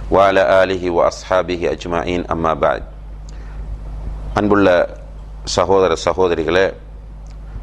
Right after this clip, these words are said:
அல்லாஹுடைய சாபத்திற்கு நாம் எல்லோரும் அஞ்ச வேண்டும். அல்லாஹுடைய சாபம் எந்த செயல்களுக்காக வேண்டி கிடைக்குமோ,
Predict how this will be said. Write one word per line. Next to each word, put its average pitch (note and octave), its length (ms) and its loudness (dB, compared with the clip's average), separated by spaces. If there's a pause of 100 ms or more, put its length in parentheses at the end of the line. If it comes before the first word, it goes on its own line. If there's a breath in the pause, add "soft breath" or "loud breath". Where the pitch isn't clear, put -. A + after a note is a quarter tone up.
(140)
அல்லாஹுடைய G2+ 760 4 (540)
சாபத்திற்கு G2 640 0
நாம் F2+ 200 0
எல்லோரும் F2+ 540 0 (260)
அஞ்ச F2 300 2
வேண்டும். D#2 340 0 (1040 loud breath)
அல்லாஹுடைய A2+ 500 6
சாபம் G2 600 2 (560)
எந்த G2+ 640 4 (240)
செயல்களுக்காக G2+ 1000 2
வேண்டி F#2+ 460 2
கிடைக்குமோ, F#2 680 0